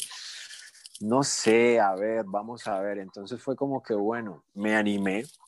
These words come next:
y pues, pues dio una muy bonita respuesta, la gente le, le gustó y fuera de eso como que ya después volvieron y me dijeron, "Oye, ¿quieres dar otra?". Y yo, "Ah, bueno, listo".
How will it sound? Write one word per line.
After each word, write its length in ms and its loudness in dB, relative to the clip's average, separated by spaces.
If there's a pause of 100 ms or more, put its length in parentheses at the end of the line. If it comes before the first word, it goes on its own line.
(300)
y 120 2
pues, 580 2 (280)
pues 320 2
dio 260 4
una 220 0
muy 160 2
bonita 320 2
respuesta, 440 -2
la 120 -2
gente 420 -2
le, 340 -4
le 140 -2
gustó 580 0 (220)
y 140 -2
fuera 420 4
de 320 2
eso 280 -2
como 240 -6
que 280 -6
ya 180 -2
después 260 -6
volvieron 300 -4
y 20 -10
me 60 -8
dijeron, 200 -8
"Oye, 200 2
¿quieres 200 0
dar 140 4
otra?". 380 -6
Y 60 -12
yo, 160 -6
"Ah, 120 -8
bueno, 260 -6
listo". 380 -6